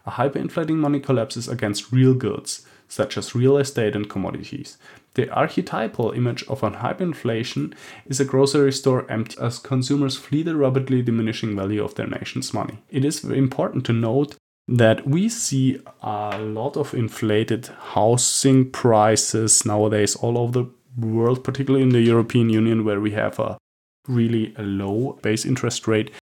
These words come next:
And this is a sign for inflation that is not reflected in the inflation values that are being calculated, because housing costs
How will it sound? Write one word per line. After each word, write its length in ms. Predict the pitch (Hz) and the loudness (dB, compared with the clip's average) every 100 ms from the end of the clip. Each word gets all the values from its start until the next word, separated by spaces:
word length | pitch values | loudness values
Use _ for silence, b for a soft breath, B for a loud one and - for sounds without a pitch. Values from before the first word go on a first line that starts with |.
| _ _ - | _ _ -2
And 200 | 123 143 | 0 2
this 200 | 156 - | 0 -2
is 140 | - | -2
a 60 | 113 | 0
sign 640 | - 110 104 120 123 110 | 0 2 2 2 0 -4
for 480 | - - 107 95 - _ _ | -8 -2 0 0 -4 _ _
inflation 920 | 131 117 - 113 104 120 - 117 127 - _ _ _ | 0 0 0 0 0 0 -2 -2 -4 -8 _ _ _
that 180 | - - - | 0 0 0
is 240 | 131 - | -2 -2
not 600 | 113 113 135 180 - - - | -2 0 2 0 -4 -10 -4
reflected 680 | 120 113 - 135 - 127 127 | -4 -4 -6 -8 -4 -4 -4
in 160 | 113 | -4
the 120 | 107 107 - | -4 -6 -6
inflation 440 | 127 123 113 107 110 | -4 -2 -2 -2 0
values 340 | 104 151 123 | 2 2 2
that 120 | 107 | -2
are 140 | 98 92 | -4 -4
being 240 | 113 110 | -4 -4
calculated, 520 | - 123 123 107 104 | -2 -2 0 0 0
because 320 | - - 101 - | -2 -2 -2 -2
housing 460 | - 113 156 131 | 2 2 4 2
costs 480 | - 104 107 - - | 0 -4 -2 -2 -4